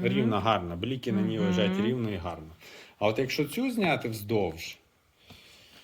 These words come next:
Speaker 1: а ну що там видно?
Speaker 2: Трошечки ребриста.
Speaker 1: Да, вона хвиляста. Бо цю трубу я трошки пошпаклював. Ну, там шар шпакльовки. До речі, шпакльовки тут, здається, тільки два п'ятна. Десь тут і тут.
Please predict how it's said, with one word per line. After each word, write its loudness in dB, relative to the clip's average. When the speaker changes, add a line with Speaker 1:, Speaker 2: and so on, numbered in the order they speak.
Speaker 1:
а 4
ну 4
що 4
там 2
видно? 2
Speaker 2:
Трошечки 0
ребриста. -2
Speaker 1:
Да, 12
вона 6
хвиляста. 4
Бо -2
цю 0
трубу 0
я 6
трошки -2
пошпаклював. -2
Ну, -2
там 0
шар -2
шпакльовки. -4
До -8
речі, -8
шпакльовки -8
тут, -14
здається, -6
тільки -16
два -6
п'ятна. -10
Десь -16
тут -8
і -8
тут. -16